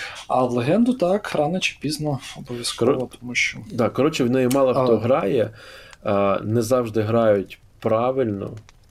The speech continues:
Speaker 2: е, на мій погляд. Бо грати в неї як в Д Н Д, ну, це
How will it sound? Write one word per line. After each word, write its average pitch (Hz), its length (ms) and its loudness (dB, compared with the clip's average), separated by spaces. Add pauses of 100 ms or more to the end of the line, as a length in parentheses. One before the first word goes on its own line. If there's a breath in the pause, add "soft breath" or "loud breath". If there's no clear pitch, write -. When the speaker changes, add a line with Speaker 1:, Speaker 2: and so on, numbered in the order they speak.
(340)
Speaker 2:
е, 107 240 4
на 117 140 2
мій 113 380 0 (560)
погляд. 95 560 -2 (800 loud breath)
Бо 113 800 2 (280)
грати 123 380 0
в 107 80 -4
неї 117 300 2
як 110 200 -2
в 107 60 -12
Д 110 120 0
Н 110 160 0
Д, 135 300 0 (720)
ну, 123 240 -6
це 120 440 -2